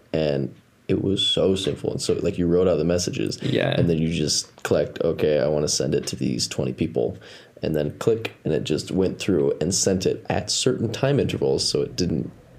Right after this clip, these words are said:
Speaker 1: mess with Facebook or anything, and it didn't call any warning red flags, you know?
Speaker 2: Uh-huh,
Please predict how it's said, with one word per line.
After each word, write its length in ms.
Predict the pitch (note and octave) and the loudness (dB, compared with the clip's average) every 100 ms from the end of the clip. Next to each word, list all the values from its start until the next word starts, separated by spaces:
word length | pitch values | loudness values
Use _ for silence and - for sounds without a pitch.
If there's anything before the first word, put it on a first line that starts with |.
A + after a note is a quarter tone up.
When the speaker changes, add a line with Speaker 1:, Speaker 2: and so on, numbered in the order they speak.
| - | -6
Speaker 1:
mess 280 | F2 E2+ E2+ | 0 0 0
with 120 | - | -4
Facebook 440 | - F2+ F#2 - F#2+ | 0 0 2 0 0
or 80 | C#2+ | 2
anything, 400 | F#2+ F#2 G2+ A1+ | 2 2 -2 -2
and 100 | B1+ | 0
it 60 | |
didn't 480 | - - - - - - - - - | 0 -2 -4 -10 -18 -20 -20 -12 -4
call 280 | F2 D#2+ | 0 2
any 140 | D#2+ D#2 D#2+ - | 2 0 -2 -2
warning 300 | E2+ E2+ E2+ | 0 2 2
red 160 | D2+ E2+ | 0 0
flags, 300 | - - - | -2 -4 -4
you 60 | |
know? 80 | D#2+ - | -4 -2
Speaker 2:
Uh-huh, 280 | C#3 G2+ G#2 | -2 0 0